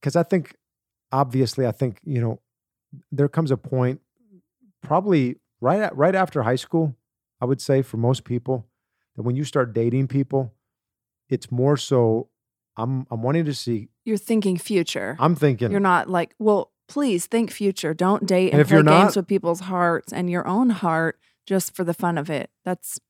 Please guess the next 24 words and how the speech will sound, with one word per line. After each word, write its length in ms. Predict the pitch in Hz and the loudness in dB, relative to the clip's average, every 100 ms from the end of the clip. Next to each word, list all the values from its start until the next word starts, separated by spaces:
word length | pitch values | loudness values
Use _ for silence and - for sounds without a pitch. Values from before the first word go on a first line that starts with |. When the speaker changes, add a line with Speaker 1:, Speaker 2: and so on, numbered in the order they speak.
| - | -4
Speaker 2:
we're 120 | 190 | 0
not 200 | 190 180 | 0 0
designed 400 | 185 170 170 175 | -4 -2 -4 -4
for 120 | 170 | -8
that. 260 | 156 151 - | -4 -4 -4
That's, 340 | - 156 - - | -6 -12 -12 -8
you're 100 | 175 | -6
just 260 | 165 143 175 | -4 -6 -6
inviting 500 | 165 170 160 165 180 | -6 -6 -6 -8 -4
Speaker 1:
I 120 | 151 | 2
think 180 | 311 330 | 2 4
you're 140 | 147 | 4
wasting 320 | 120 135 131 131 | 6 4 4 2
your 80 | 120 | 0
Speaker 2:
brokenness 80 | 113 | -2
Speaker 1:
time. 340 | 110 104 101 | -2 -2 -2
You're, 80 | 117 | 0
Speaker 2:
and, 80 | 151 | 2
Speaker 1:
yeah, 80 | 131 | 2
you 80 | |
Speaker 2:
yeah. 180 | 247 185 - _ - - _ - _ _ _ | 2 -2 -4 _ -20 -20 _ -20 _ _ _
And 140 | 220 233 | 0 2
you're 100 | 247 | 4
just 320 | 220 269 - | 4 4 2